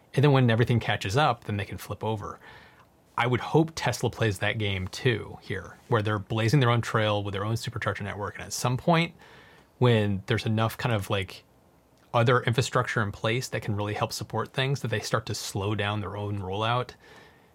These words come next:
And if they give us C C S two or whatever the standard is, it's like, that is gonna be amazing, because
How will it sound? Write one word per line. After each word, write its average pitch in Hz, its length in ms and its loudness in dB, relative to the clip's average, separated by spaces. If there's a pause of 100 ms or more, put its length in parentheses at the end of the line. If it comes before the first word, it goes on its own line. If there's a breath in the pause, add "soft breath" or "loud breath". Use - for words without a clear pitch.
(100)
And 110 80 4
if 98 100 2
they 104 120 2
give 107 200 0
us 110 180 0
C 127 140 0
C 120 200 0
S 113 160 0
two 127 340 4
or 104 140 2
whatever 107 300 2
the 101 80 -2
standard 117 420 0
is, 120 400 0
it's 113 180 -6
like, 104 340 -4
that 107 460 2 (460)
is 117 160 -2
gonna 107 100 2
be 98 80 -2
amazing, 95 420 -6 (140)
because 113 420 -4